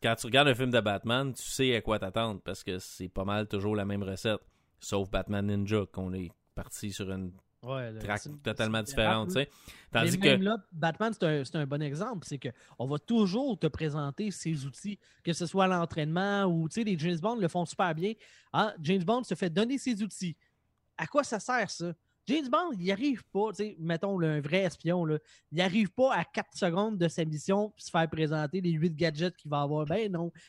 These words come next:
Speaker 2: il a été formé pour pouvoir les utiliser pis tout. On te fait ce genre de scène-là pour pouvoir te présenter les outils, pis après
Speaker 1: Ouais.
Speaker 2: ça, que t'arrives pas dans l'histoire en te faisant, « Ben voyons donc, il est capable de faire ça. Comment ça, son studio, il lance ses lasers ? »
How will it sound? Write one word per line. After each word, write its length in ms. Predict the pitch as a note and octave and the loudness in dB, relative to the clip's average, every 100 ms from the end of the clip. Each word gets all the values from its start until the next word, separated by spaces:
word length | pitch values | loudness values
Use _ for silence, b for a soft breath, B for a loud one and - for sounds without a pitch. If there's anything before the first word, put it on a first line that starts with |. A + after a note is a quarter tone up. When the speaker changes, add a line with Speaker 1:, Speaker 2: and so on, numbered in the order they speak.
| b | b
Speaker 2:
il 80 | F#3+ | 0
a 20 | |
été 180 | G#3+ A#3+ | 2 0
formé 460 | A3+ A3+ F3 F3 F3+ | -2 -2 0 -2 -2
pour 120 | D3+ | -2
pouvoir 140 | E3 | 0
les 220 | D#3+ E3 C#3+ | 0 0 -2
utiliser 380 | - D3 D#3+ | -8 -6 -6
pis 80 | E3+ | -4
tout. 100 | E3+ E3+ b b | -6 -6 b b
On 160 | D3 E3 | -2 -2
te 100 | - | -2
fait 160 | A3+ A3+ | -4 -2
ce 240 | G3+ E3 | 2 2
genre 200 | F3+ F#3+ | 2 2
de 100 | D#3+ | 2
scène-là 400 | D3 D3+ C#3+ F3+ | 0 -2 0 0
pour 140 | E3+ D3 | -2 -2
pouvoir 320 | D#3 D#3+ - | 0 0 -2
te 60 | C#3+ C3 | -6 -6
présenter 640 | - D#3 F#3+ F#3+ D#3+ D#3 B3+ | -4 0 2 2 0 -4 -6
les 220 | A3+ E3 | -4 -4
outils, 260 | E3 A#3+ C#4 b b | -8 -10 -12 b b
pis 60 | D3+ | -4
après 160 | D#3 | -2
Speaker 1:
Ouais. 80 | D3+ | -2
Speaker 2:
ça, 60 | A3 | -2
que 60 | |
t'arrives 200 | F3+ E3+ | -8 -10
pas 140 | - G#3 | -6 -2
dans 100 | F3+ | -2
l'histoire 380 | D3+ - G3+ F3 | -2 0 0 2
en 80 | |
te 40 | - | -2
faisant, « 200 | C#3 F#3 - _ _ | -2 -2 -4 _ _
Ben 80 | - | -4
voyons 280 | E3 F#3+ F3+ | 2 2 4
donc, 140 | A3 F#3 | 2 2
il 60 | |
est 60 | F3 | 0
capable 300 | F3+ G3 F#3+ | 0 2 0
de 60 | |
faire 240 | - F3+ E3+ | 2 0 2
ça. 120 | A3 | -2
Comment 220 | G#3+ C4 | -2 -2
ça, 160 | B3 F#4+ | 0 0
son 220 | C#4+ G#3 | 2 2
studio, 420 | - A3 F#3+ D4 | 0 -8 -2 2
il 160 | A3+ G3 | 2 2
lance 220 | A3+ G#3+ | 0 2
ses 100 | G#3 | 0
lasers ? » 600 | F#3 E3 F3+ A3+ G#3+ | 0 -2 0 2 2